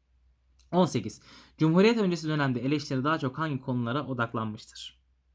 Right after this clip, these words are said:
A. Edebiyat ürünlerinin çeşitliliği, yazarların siyasi görüşleri, eserlerin toplumsal yapıyı ne derecede yansıttığı, bireysel başarılar ve toplumsal katkılar, edebiyatın toplum üzerindeki etkisi. C şıkkında doğru ifademizi buluyoruz.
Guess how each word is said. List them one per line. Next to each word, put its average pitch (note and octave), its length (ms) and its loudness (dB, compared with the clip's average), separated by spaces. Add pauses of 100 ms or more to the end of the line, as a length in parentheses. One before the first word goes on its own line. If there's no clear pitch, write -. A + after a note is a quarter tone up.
(560)
A. F3+ 180 4
Edebiyat D3 520 0
ürünlerinin A#2+ 380 -2
çeşitliliği, A#2 920 -6 (200)
yazarların C#3+ 640 0
siyasi A#2+ 460 -4
görüşleri, B2 640 -2
eserlerin D3 440 -2
toplumsal D3 520 -4
yapıyı C#3 300 -2
ne C3+ 260 0
derecede A2+ 580 -2
yansıttığı, C3+ 800 -2 (340)
bireysel D3 460 2
başarılar B2 480 -2
ve G#2+ 80 -10
toplumsal B2 460 -8
katkılar, C3+ 600 -4 (260)
edebiyatın B2+ 480 -4
toplum - 320 -8
üzerindeki G#2 400 -10
etkisi. B2+ 400 -6
C A#2+ 200 0
şıkkında A2+ 560 -10
doğru A#2 220 -2
ifademizi A2 640 -8
buluyoruz. C3 640 0